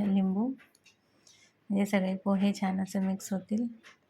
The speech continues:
छान असं मिक्स करून घ्यायचं आहे सगळ्या पोह्यांना. तर मग रेडी आहेत आपले पोहे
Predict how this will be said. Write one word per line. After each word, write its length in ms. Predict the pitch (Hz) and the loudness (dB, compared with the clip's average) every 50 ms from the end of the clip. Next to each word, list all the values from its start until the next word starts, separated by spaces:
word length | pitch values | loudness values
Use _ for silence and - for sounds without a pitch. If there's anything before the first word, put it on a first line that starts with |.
| _ - - - - - - - _ _ _ _ _ _ _ - - - - - - - - _ _ - | _ -20 -18 -18 -18 -18 -20 -20 _ _ _ _ _ _ _ -20 -20 -20 -20 -20 -20 -20 -20 _ _ 2
छान 200 | 220 208 202 208 | 4 6 8 8
असं 200 | 208 208 208 226 | 6 4 4 4
मिक्स 280 | 220 214 214 214 - - | 4 2 2 0 -6 -2
करून 360 | - 220 214 208 214 220 214 | 0 2 4 6 6 6 8
घ्यायचं 360 | 214 214 202 190 180 - 202 | 8 6 6 4 2 0 0
आहे 320 | 196 196 196 190 202 208 226 240 233 - - - - - _ _ _ _ _ _ _ _ _ _ - - - _ _ _ _ _ _ _ _ _ _ _ _ - - - | 2 2 2 2 2 2 0 0 -2 -6 -10 -18 -20 -20 _ _ _ _ _ _ _ _ _ _ -20 -20 -20 _ _ _ _ _ _ _ _ _ _ _ _ -12 -4 -2
सगळ्या 260 | 196 180 185 185 180 | 0 0 0 0 -2
पोह्यांना. 580 | 180 - 190 190 185 185 185 190 190 202 226 240 233 - - - - _ _ _ _ _ _ _ _ _ _ _ _ _ _ _ _ _ - - _ _ - - - - - - - - - _ _ _ - - - - | -2 -2 -2 -2 -2 -2 -2 -2 -2 0 -2 -2 -4 -6 -10 -16 -20 _ _ _ _ _ _ _ _ _ _ _ _ _ _ _ _ _ -20 -20 _ _ -20 -20 -20 -20 -20 -20 -20 -20 -20 _ _ _ -20 -16 -8 -6
तर 180 | 202 196 196 | -4 -2 -2
मग 260 | 190 190 190 196 196 196 | -2 -2 -2 -2 -2 0
रेडी 400 | 196 208 214 220 214 220 220 220 | 0 0 0 0 0 0 0 0
आहेत 360 | 214 208 202 214 208 208 208 | 0 0 0 0 0 -2 -4
आपले 260 | 196 196 - 202 208 | -6 -4 -2 -2 -2
पोहे 640 | 202 202 214 196 196 190 196 196 196 196 202 208 | 0 0 2 2 2 2 2 2 0 0 -2 -4